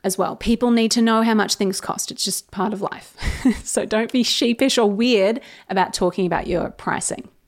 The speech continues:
okay? So I'm gonna run through those six key points again. Oh my goodness. I, I, can you tell I'm excited about this? Uh, this is, for me, this was such a light bulb moment in my business. And I know it's gonna be the same for you if you can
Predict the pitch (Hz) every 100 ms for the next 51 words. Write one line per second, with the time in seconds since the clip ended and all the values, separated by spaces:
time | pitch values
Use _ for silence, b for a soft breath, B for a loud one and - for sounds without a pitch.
0 | _ 196 240 240 285 _ _ B B B
1 | B B B B B B B - 294 -
2 | - _ _ _ _ _ _ - 214 226
3 | 233 254 - 254 226 214 - 240 - 262
4 | 220 214 202 208 190 180 - - 208 214
5 | 196 - - - - - 196 190 - _
6 | _ - 196 202 202 - - 240 247 254
7 | 277 330 311 - 220 220 202 180 214 208
8 | - - 220 285 302 320 269 - - _
9 | _ 269 254 262 269 330 220 240 - 233
10 | - - 240 254 247 208 196 - 196 185
11 | 185 175 175 175 202 180 170 180 190 294
12 | 370 - B B B B - 220 202 208
13 | 208 208 208 202 214 190 180 175 185 175
14 | - 175 170 170 214 202 - 214 208 -
15 | 185